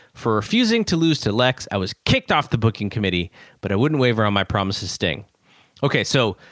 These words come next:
that quote is, like, a bunch of things. And in The Observer, um, there was, uh, uh, stuff that kind of backs up what Rick says, but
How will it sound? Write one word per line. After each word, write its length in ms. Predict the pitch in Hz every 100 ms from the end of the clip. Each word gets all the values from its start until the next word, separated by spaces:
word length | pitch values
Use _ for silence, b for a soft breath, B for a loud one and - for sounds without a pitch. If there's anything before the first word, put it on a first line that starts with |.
| B
that 420 | - 151 185 - -
quote 420 | 156 147 147 -
is, 220 | 131 113
like, 260 | 120 113 -
a 100 | 123
bunch 300 | 104 131 127
of 80 | 139
things. 560 | - 113 95 95 101 - -
And 500 | 117 110 104 95 - -
in 200 | 151 165
The 120 | 202
Observer, 800 | 202 131 113 92 80 87 90 147 _ B B B B 113
um, 600 | 104 95 92 87 90 90 _ _ _ - _ _ _ -
there 220 | 123 117
was, 600 | 113 107 104 104 101 - -
uh, 40 |
uh, 760 | 110 98 95 71 101 101 107 123
stuff 760 | 107 - - - - 135 151 -
that 420 | 151 - 113 -
kind 220 | 180 262
of 100 | 330 -
backs 300 | 113 - 117
up 80 |
what 120 | 107 87
Rick 200 | 101 -
says, 320 | 104 117 143
but 280 | 113 107